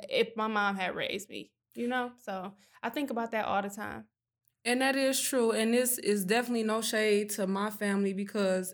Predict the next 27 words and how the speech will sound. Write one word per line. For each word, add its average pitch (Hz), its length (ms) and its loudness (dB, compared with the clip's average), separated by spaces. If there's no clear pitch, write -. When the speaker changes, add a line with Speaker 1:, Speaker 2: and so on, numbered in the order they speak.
Speaker 2:
it 269 140 -2
is, 302 220 0
like, 262 420 4
this 330 220 4
is 247 140 0
really, 277 260 0
like, 233 240 6
real 247 180 2
stuff. 226 220 0
And 202 80 2
my 214 120 4
siblings 220 500 0
know 214 180 2
this. 180 240 -4
Like, 180 280 0
my 202 260 6
mom, 214 680 4
she 226 360 0
has, 196 600 2
you 214 100 -4
know, 196 140 0
four 196 240 0
children, 202 560 0
four 202 300 0
different, 202 680 0
you 240 120 -4
know, 240 420 -2